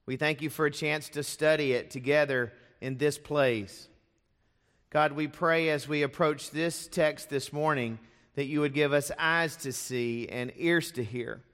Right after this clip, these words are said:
Lord, that you would give us hearts that are tender, that would receive your word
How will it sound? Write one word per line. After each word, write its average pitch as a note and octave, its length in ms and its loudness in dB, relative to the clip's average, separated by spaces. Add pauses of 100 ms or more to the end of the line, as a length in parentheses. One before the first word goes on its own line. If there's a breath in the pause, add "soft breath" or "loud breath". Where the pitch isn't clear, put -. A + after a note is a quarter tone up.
(880)
Lord, D#3+ 160 2
that D#3 80 0
you E3+ 160 0
would E3 140 2
give D#3+ 180 4
us D3+ 140 0
hearts E3 540 2
that D3 120 -4
are C3+ 80 0
tender, D3+ 520 0
that C3 180 2
would C#3 160 0
receive D3 500 -2
your D3+ 140 0
word C#3+ 600 2